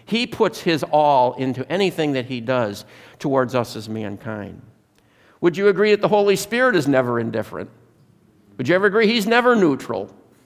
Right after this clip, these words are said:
He's passionate, isn't he? And would you agree that Jesus was never passive in this world? There was times he was quiet.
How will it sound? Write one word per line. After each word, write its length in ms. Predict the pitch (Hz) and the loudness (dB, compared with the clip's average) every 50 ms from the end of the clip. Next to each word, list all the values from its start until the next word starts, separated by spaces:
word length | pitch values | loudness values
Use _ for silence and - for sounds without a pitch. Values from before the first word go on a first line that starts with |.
| _ _ _ _ _ _ _ _ _ _ _ _ | _ _ _ _ _ _ _ _ _ _ _ _
He's 160 | - 220 208 | -4 -4 -2
passionate, 580 | - 226 226 208 240 214 - 226 202 156 139 143 | -2 -2 0 0 0 0 0 0 0 0 2 2
isn't 260 | 202 208 208 214 190 | 2 0 0 -2 -2
he? 180 | 143 101 92 117 - - - _ _ _ _ _ _ _ _ _ _ _ _ _ _ _ _ _ _ | -2 -4 -6 -12 -16 -20 -20 _ _ _ _ _ _ _ _ _ _ _ _ _ _ _ _ _ _
And 160 | - 175 185 196 | 0 0 2 2
would 160 | 226 214 - | 2 0 0
you 140 | 240 233 226 | 2 2 2
agree 320 | 190 147 180 196 208 202 | 2 2 0 0 0 0
that 200 | 165 160 - 143 | 0 -2 -4 -4
Jesus 840 | 123 135 160 196 214 208 156 107 104 90 - - - - - - - _ _ _ _ _ _ _ _ _ _ | -8 -8 -4 -2 -2 -2 -4 -4 -8 -10 -12 -14 -16 -18 -18 -20 -20 _ _ _ _ _ _ _ _ _ _
was 180 | - 120 113 113 | -8 -8 -4 -2
never 340 | 131 139 160 160 135 123 113 | -2 0 0 0 0 -2 -6
passive 500 | - - 120 120 117 113 - 113 95 101 | -6 -6 -6 -6 -6 -8 -10 -14 -14 -14
in 100 | 92 95 | -14 -14
this 220 | 92 - - - | -16 -18 -16 -14
world? 280 | 110 113 101 67 - - - _ _ _ _ _ _ _ _ _ _ _ - _ - | -12 -12 -12 -12 -16 -20 -20 _ _ _ _ _ _ _ _ _ _ _ -20 _ 0
There 120 | - 170 160 | 2 4 4
was 140 | 147 123 | 4 2
times 360 | - - 151 139 131 127 110 - | 2 0 0 2 2 0 -2 -4
he 100 | 120 107 | -6 -6
was 160 | 98 98 - | -6 -10 -10
quiet. 540 | - - 110 123 127 170 220 214 208 208 | -10 -4 -2 -2 -2 0 -2 -4 -6 -8